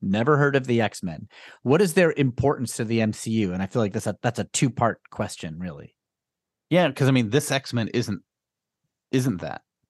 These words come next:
Speaker 1: Right. Yeah. That's what's, that's what's weird. Like, um,
Speaker 2: Um, I don't know how to even answer that question. I mean, the X-Men is part of the, uh, not even the M C U, which makes me think of the film, right? The, but
Speaker 1: Yes.
Speaker 2: the, the Marvel Comics universe.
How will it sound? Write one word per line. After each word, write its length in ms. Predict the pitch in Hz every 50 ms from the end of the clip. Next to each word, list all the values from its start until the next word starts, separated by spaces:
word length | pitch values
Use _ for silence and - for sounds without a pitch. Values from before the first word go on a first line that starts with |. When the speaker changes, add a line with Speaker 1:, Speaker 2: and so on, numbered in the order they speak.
| _ _ -
Speaker 1:
Right. 320 | 120 131 131 117 101 - - _
Yeah. 240 | 113 120 113 98 - -
That's 160 | - 110 - -
what's, 180 | 110 101 - -
that's 200 | - 123 - -
what's 140 | 123 98 -
weird. 340 | 104 110 107 92 78 - - -
Like, 260 | 92 95 95 92 - _ _ _ _ _ _ _ _ _ _ _ _ _ _ _ _ _ _ _ _ _ _ _ _ _ _ _ -
um, 100 | 104 101
Speaker 2:
Um, 380 | 101 98 98 95 95 92 - - _ _ _ _ _ -
I 80 | 104 107
don't 280 | 101 139 147 165 120
know 100 | 151 151
how 160 | 123 123 147
to 60 | 143 143
even 200 | 131 123 120 107
answer 320 | - 120 139 175 - - 127
that 140 | 104 87 -
question. 460 | - 101 87 - - 98 90 85 80 -
I 40 | -
mean, 140 | 104 104 101
the 120 | 101 104 127
X-Men 640 | 147 - - - 180 160 151 143 123 113 107 - - _ _ _ _ _ _ _ _ _
is 100 | - -
part 240 | - - 117 123 131
of 120 | 117 107
the, 260 | 107 104 95 104 - - -
uh, 180 | - 90 71 69
not 360 | 65 60 - - 110 113 113
even 160 | 110 98 87 87
the 100 | 78 67
M 120 | 92 90
C 140 | - - 87
U, 320 | 85 92 95 87 87 87 80
which 240 | - 80 - - -
makes 240 | 95 85 - - -
me 120 | 87 90
think 180 | 85 - 76 -
of 80 | 85 78
the 60 | 78
film, 360 | - - - 98 85 76 78
right? 240 | 80 82 85 87 - - _
The, 100 | - - - - - - _ _
but 100 | - - _ - - _ _ _ -
Speaker 1:
Yes. 240 | 127 113 92 -
Speaker 2:
the, 200 | - 92 90 76 -
the 200 | 90 90 92 76
Marvel 420 | 67 95 101 98 101 98 92 90
Comics 460 | - - - 104 101 95 87 - - -
universe. 520 | 92 85 85 85 - 82 90 - - -